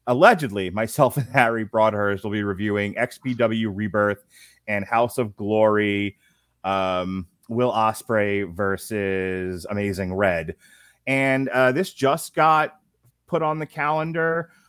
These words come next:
We will, I will be having my friend Elizabeth, uh, Faust on the show. Um, she did the feminist perspective on Black Widow. I wrangled her into doing something that I have been wanting to do for a while now, and it was just trying to figure out who to do it with.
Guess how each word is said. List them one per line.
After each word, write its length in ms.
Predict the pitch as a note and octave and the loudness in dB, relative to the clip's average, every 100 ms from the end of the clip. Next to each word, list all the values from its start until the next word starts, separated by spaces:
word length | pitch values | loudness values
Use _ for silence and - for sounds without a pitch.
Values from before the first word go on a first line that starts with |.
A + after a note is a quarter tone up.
| _ | _
We 280 | G#2+ C3 D3+ | -4 -2 0
will, 180 | D3 D3+ B2 | -2 -2 2
I 140 | C#3+ | 4
will 120 | D#3 | 4
be 140 | D3+ D3+ | -2 0
having 500 | C#3+ C#3+ C#3+ C3 B2+ | 2 2 -2 -2 -2
my 120 | A#2+ | -2
friend 360 | C3+ C3+ C3+ B2+ | -2 -2 -4 -4
Elizabeth, 800 | A2+ C#3+ E3+ F3+ F#3+ - - - A#2+ | 0 0 0 -2 -4 -4 -16 -10 -2
uh, 260 | A#2 A#2 | 2 2
Faust 520 | A#2 D3+ D#3+ G3 - - | 0 -2 -2 -2 -10 -6
on 260 | D#3+ F3 F3+ | -4 -4 -6
the 80 | |
show. 540 | E3+ - F#3 G3 G3 G#3+ _ _ _ _ _ | -8 -4 -2 -2 -4 -6 _ _ _ _ _
Um, 680 | A#2+ B2 A#2+ A#2+ A#2+ B2+ B2 _ | 0 2 2 0 -2 -4 -6 _
she 220 | - E3 D3+ | -12 -10 -4
did 240 | D#3 C#3+ | -2 -2
the 240 | C#3+ C3+ | 0 0
feminist 640 | B2+ D3 D3 D3 C#3+ - _ | 0 -2 0 -2 -4 -10 _
perspective 560 | D3 - C3+ - C3+ | -6 -2 -4 -4 -4
on 160 | B2 A#2 | -2 0
Black 320 | A2+ A2 A2+ | 2 0 0
Widow. 560 | A#2+ D3 D3+ D3+ D3+ D3+ _ _ _ | -2 2 2 2 0 -4 _ _ _
I 100 | A2+ | 0
wrangled 460 | A#2 C#3+ F#3 G3 F3+ | 2 2 2 0 -2
her 300 | - F#3 D#3+ | 2 4 4
into 180 | D3 D3 | 2 -2
doing 260 | D3+ D3 | 0 0
something 300 | C3+ C#3+ C#3+ | -2 -4 -2
that 100 | C3+ | -2
I 120 | B2+ C3 | 0 0
have 140 | B2+ | -2
been 140 | C3+ | -2
wanting 240 | C3 C3 C3 | -2 -2 -2
to 80 | A#2+ | -4
do 160 | B2 | -6
for 160 | A#2+ A#2+ | -6 -6
a 60 | |
while 360 | B2+ D3 D#3+ D#3 | -2 0 2 0
now, 300 | D3 D3 C#3+ | 0 0 0
and 100 | B2 | -2
it 40 | |
was 120 | A2+ G#2+ | -6 -8
just 160 | A2 | -12
trying 180 | - A2+ | -6 -4
to 60 | G#2+ | -4
figure 240 | A2+ A2 | -4 -2
out 140 | G#2 | -2
who 80 | G#2+ | -4
to 80 | G#2+ | -6
do 180 | G2+ G#2 | -6 -8
it 80 | - | -2
with. 340 | E3 E3 - | -2 -2 -8